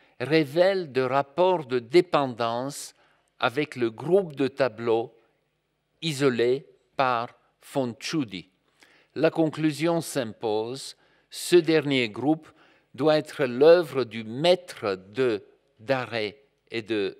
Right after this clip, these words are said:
van der Weyden. Or, on sait qu'ils avaient effectivement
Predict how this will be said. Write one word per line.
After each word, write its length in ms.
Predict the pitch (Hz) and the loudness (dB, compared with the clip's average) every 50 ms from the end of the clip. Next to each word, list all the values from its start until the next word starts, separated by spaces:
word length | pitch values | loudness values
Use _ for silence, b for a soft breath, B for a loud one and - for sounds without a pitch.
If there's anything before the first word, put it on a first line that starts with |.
| _ _ _ | _ _ _
van 320 | 117 101 95 110 131 131 | -20 -18 -8 -4 -4 -4
der 260 | 123 110 113 110 104 | -2 -2 -4 -4 -4
Weyden. 640 | 92 104 107 98 95 95 82 92 90 90 92 113 135 156 _ _ _ _ _ _ _ _ _ | -2 -4 -2 -2 -4 -6 -8 -10 -12 -12 -14 -18 -20 -20 _ _ _ _ _ _ _ _ _
Or, 280 | - 131 135 131 120 | 2 2 2 2 0
on 180 | 123 113 110 107 | -2 -4 -4 -6
sait 460 | 104 - - - - 175 175 156 b b b b b b b b | -6 -8 -10 0 2 2 2 2 b b b b b b b b
qu'ils 320 | - - 165 160 139 120 | -6 -4 -4 -4 0 2
avaient 400 | 143 131 113 123 135 131 110 b b b b b | 2 2 4 4 2 2 0 b b b b b
effectivement 840 | - 120 - - 135 - - 127 120 107 127 127 117 104 98 95 | -8 -6 -4 -4 -6 -4 -6 -12 -10 -8 -6 -6 -6 -6 -8 -10